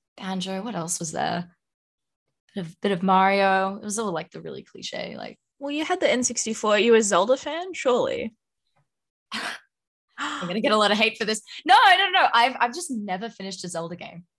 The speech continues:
Speaker 1: We never, I know. <laughs> We
Speaker 2: Wow.
Speaker 1: never had Zelda growing up because I, I, I don't know, like, for me, that was a puzzle game. And growing up, I was always really aware of the fact that, like, I wasn't very smart.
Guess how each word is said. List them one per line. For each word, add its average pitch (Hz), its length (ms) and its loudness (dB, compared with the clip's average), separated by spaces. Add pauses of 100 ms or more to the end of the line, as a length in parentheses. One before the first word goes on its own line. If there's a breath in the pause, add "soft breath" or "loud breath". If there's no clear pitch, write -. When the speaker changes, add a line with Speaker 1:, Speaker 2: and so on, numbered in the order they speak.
(380)
Speaker 1:
We 220 160 -6
never, 208 680 -2 (100)
I 180 140 -2
know. 151 180 -14 (420)
<laughs> 740 800 0
We 349 120 0
Speaker 2:
Wow. 339 80 0
Speaker 1:
never 330 220 4
had 302 440 2
Zelda 277 380 -2
growing 254 300 -2
up 185 240 -4
because 226 680 -6 (380)
I, 233 360 2
I, - 220 -2
I 214 140 -2
don't 247 140 -4
know, 262 300 0
like, 190 220 -4
for - 160 -6
me, 220 280 -2
that 196 180 0
was 185 140 -8
a 180 100 -10
puzzle 254 380 -6
game. 165 400 -6
And 170 340 -4 (460)
growing 202 260 -2
up, 196 160 0
I 185 120 2
was 185 160 -4
always 180 340 -6
really 175 520 -8
aware 170 340 -2
of 170 100 -6
the 175 60 -8
fact 165 260 -8
that, 160 140 -8
like, 156 200 -10
I 226 140 -6
wasn't 190 300 -6
very 180 240 -6
smart. 165 540 -6